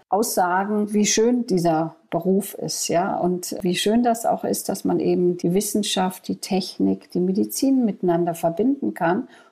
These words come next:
um eben Patienten hier zu helfen oder auch präventiv, also wenn, wenn sie noch keine Patienten sind, hier den Menschen und der Gesellschaft auch hier zu helfen und uns in die Zukunft zu bringen.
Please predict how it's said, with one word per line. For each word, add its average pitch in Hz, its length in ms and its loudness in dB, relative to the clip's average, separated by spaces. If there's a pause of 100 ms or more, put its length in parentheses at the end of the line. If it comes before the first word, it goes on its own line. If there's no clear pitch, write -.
(100)
um 320 220 2
eben 233 400 2
Patienten 190 760 -2 (440)
hier 214 140 2
zu - 160 -2
helfen 190 460 0
oder 180 340 0
auch 170 160 -4
präventiv, 180 880 0
also 160 260 -2
wenn, 165 240 -4 (100)
wenn 165 160 -6
sie 185 120 -8
noch 170 180 -10
keine 190 340 0
Patienten 190 640 -2
sind, 185 260 0
hier 185 320 0 (380)
den 175 220 0
Menschen 180 500 0
und 175 240 0
der 170 120 0
Gesellschaft 175 800 -2
auch 170 440 0
hier 185 540 2
zu 190 120 0
helfen 185 460 2
und 180 340 0
uns 254 420 2
in 202 160 0
die 196 140 2
Zukunft - 600 -4
zu 180 140 0
bringen. 165 560 2